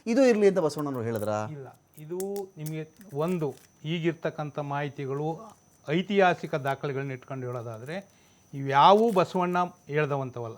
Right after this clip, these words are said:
Speaker 2: ಬಸವಣ್ಣ ಮೂಲತಃ ಏನು ಭಾರತ ದೇಶದಲ್ಲಿ ಭಾರತೀಯರೆಲ್ಲರೂ ಹಿಂದೂ ಧರ್ಮೀಯರಾಗಿದ್ರು, ಇನ್ಕ್ಲೂಡಿಂಗ್ ಜೈನ್, ಬೌದ್ಧ, ಸಿಖ್, even ಮುಸ್ಲಿಮ್ಸೂ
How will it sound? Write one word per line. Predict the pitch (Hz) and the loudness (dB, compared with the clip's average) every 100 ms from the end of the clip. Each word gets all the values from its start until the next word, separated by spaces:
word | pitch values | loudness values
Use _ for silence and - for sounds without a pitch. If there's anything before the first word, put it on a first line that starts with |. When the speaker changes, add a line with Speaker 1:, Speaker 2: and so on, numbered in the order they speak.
| 127 | -8
Speaker 2:
ಬಸವಣ್ಣ | 127 - 165 175 190 | -8 -4 -2 -2 -2
ಮೂಲತಃ | 208 151 165 165 151 117 - _ _ 131 | -2 0 0 0 0 -4 -10 _ _ -6
ಏನು | 151 190 139 | -2 -2 2
ಭಾರತ | 135 175 190 | 6 6 6
ದೇಶದಲ್ಲಿ | 190 185 - 175 170 | 2 2 0 -2 -2
ಭಾರತೀಯರೆಲ್ಲರೂ | 127 139 160 175 151 143 165 208 240 - _ _ | 0 -2 0 -2 0 2 2 2 -2 -12 _ _
ಹಿಂದೂ | 147 170 190 | -2 4 4
ಧರ್ಮೀಯರಾಗಿದ್ರು, | 156 151 151 135 123 117 110 139 | 4 0 0 -2 -4 -8 -10 -6
ಇನ್ಕ್ಲೂಡಿಂಗ್ | 156 160 170 165 165 135 | -4 -2 -2 -2 -4 -2
ಜೈನ್, | 151 165 170 170 147 131 | 0 2 0 -6 -10 -4
ಬೌದ್ಧ, | 156 160 147 165 165 - _ _ - | -2 -2 0 0 0 -8 _ _ -2
ಸಿಖ್, | 220 214 - 123 - _ _ _ - | 0 0 -4 -12 -12 _ _ _ -10
even | 190 220 233 240 240 - | -2 4 4 4 0 -10
ಮುಸ್ಲಿಮ್ಸೂ | 196 196 202 190 160 - 131 143 226 | -4 -2 2 0 0 -4 -8 -6 -6